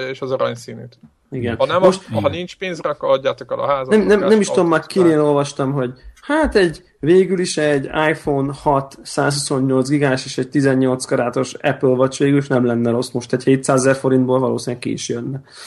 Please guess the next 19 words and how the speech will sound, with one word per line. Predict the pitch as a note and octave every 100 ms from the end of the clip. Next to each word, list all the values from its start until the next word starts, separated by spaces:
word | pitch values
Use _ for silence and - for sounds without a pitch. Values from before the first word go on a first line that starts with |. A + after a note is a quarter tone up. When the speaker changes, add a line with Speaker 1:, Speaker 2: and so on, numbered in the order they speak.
| - - - - - C3+ D4 D#4 - D#4+ - D#4 - _ - - _
Speaker 1:
Úristen. | A#2+ A2+ - - - - _ _ _ - - - _ _ _
Speaker 2:
Tehát | C#3 C#3
az |
igazi | E3+ A3 A3+
menő, | A3 G#3+ G#3+
az | F3+ - -
ti-, | -
arany | F#3 E3+ D3+
tizennyolc | E3 D3+ D3 C3+ C3
karátos | - B2+ B2 B2 A#2 -
Apple | - D3 F#3+
Watch-ot | F3 F3 F3 D3+
vesz, | D3 C#3 -
százhuszonnyolc | C#3+ D3 - D3 C3+
gigás | C3 C3 B2+ -
arany | - C3 B2+ A#2 A#2 - _
nagy | - B2 A#2+ A2 G#2+ - C3
iPhone | C#3 -
hattal. | A#2 - D3+ D3